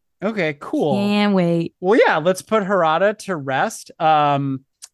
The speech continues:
Speaker 1: we had a, a, a reading recommendation. What was that poem again?
Speaker 2: Oh, the Dream of the Butterfly or
Speaker 1: Dream
Speaker 2: something?
Speaker 1: of the
Speaker 2: I can't
Speaker 1: Butterfly.
Speaker 2: remember.
Speaker 1: Okay, go read Dream of the
Speaker 2: The bu-, the
Speaker 1: Butterfly.
Speaker 2: Butterfly Dream by Zhuangzi?
Speaker 1: To better understand Lady Butterfly and the Harada estate.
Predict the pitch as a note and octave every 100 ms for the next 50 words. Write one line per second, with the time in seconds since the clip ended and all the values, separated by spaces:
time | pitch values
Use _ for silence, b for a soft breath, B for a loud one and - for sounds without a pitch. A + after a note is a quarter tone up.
0 | _ E3+ F3+ F3+ G3 G3 F#3 F#3 F3+ F#3
1 | - D#3+ E3+ D#3+ C#3+ E3 F3 E3+ D#3+ D#3
2 | D3+ C#3+ C#3+ C#3+ C#3 C#3 D#3 D3 D#3+ F3
3 | D#3 D3 - D3+ D#3+ G3 G3+ G#3+ A3+ A#3
4 | _ _ - B3 C4 G#3+ G3 F#3+ G#3+ G3
5 | F3+ _ _ _ _ - G3 D4 F#4 F#3+
6 | F3 D3+ F#3 D#4+ - G#4 A#4+ A#4+ A4+ A4+
7 | E3 - - - D#3 D#3 F4 C4 D#3+ D#3
8 | F3 C3+ D#3+ F#3+ A3+ G#3+ A3 E3 D#3+ F3+
9 | G3 D#3+ D3 D#3 D3+ D3 D3 C3+ A#3 A3+
10 | C4 C#4 E4 F4 F#4 F#4+ B3+ G#3 G3 G3+
11 | G#3 G3 G3 G3+ B3+ F#4 G3+ F3 C3 F3
12 | F3 F3+ F#3 E3 E3+ D3+ - D#3 D3+ C#3+
13 | D3 C#3 B2+ C3+ C3+ - C3+ B2+ A#2+ C3
14 | C3 B2+ B2+ B2 B2 A#2+ B2 - C3+ C2+